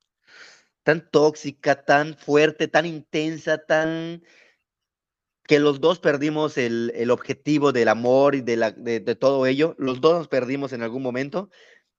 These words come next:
que ya no, a lo mejor no fue sano seguir como la amistad, y lo mejor fue quedarnos con la parte bonita de cada uno, y ahí está, y yo a esa persona la voy a seguir queriendo y amando con todo mi corazón,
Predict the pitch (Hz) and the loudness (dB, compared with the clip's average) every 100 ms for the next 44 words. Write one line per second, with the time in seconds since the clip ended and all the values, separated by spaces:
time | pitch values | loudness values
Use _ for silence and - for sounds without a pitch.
0 | _ _ _ - 160 147 147 143 143 _ | _ _ _ -2 4 6 6 4 0 _
1 | - 117 165 170 175 180 185 143 143 143 | -14 0 0 0 -4 -6 -8 -6 -6 -6
2 | 156 165 160 170 160 151 151 151 - _ | -8 -8 -6 -8 -2 -2 -2 -6 -8 _
3 | _ _ _ _ _ _ _ _ _ _ | _ _ _ _ _ _ _ _ _ _
4 | _ _ _ - 147 139 156 147 143 131 | _ _ _ 2 4 4 0 -2 -2 0
5 | 123 123 - 120 139 127 135 135 - 143 | 0 -2 0 0 0 0 2 0 -2 -2
6 | 147 151 147 - 131 127 131 131 117 - | 0 -2 -2 -2 0 0 0 -4 -2 -2
7 | 120 127 120 123 131 117 - 123 120 143 | -2 -2 -2 -2 -2 -2 0 2 4 2
8 | 185 247 _ _ _ _ _ _ 147 156 | -4 -8 _ _ _ _ _ _ 2 2
9 | 196 208 208 - 147 147 131 165 180 185 | 2 -2 -2 -4 -4 -4 2 4 4 2
10 | 143 139 160 156 147 156 165 135 139 143 | -6 -8 -6 -2 0 0 -2 -6 -10 -6
11 | 117 123 135 131 120 123 127 127 113 135 | -6 -6 -6 -6 -6 -8 -6 -6 -6 -4
12 | 131 117 110 104 127 170 | -4 -4 -4 -2 -2 -4